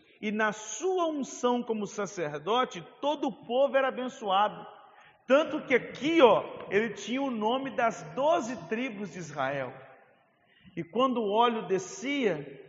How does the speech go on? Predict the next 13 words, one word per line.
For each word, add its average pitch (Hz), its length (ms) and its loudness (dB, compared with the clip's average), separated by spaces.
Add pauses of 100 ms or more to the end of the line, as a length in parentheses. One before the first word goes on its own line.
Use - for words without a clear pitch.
(240)
o 160 120 -6
óleo 202 440 2
vinha 226 280 -6
pra 196 240 -2
barba 202 580 -4
e 185 80 -10
da 190 140 -2
barba 190 440 -4
escoava 185 680 -2
pelo 180 300 -6
nome 180 240 -8
das 156 240 -4
doze 196 460 -4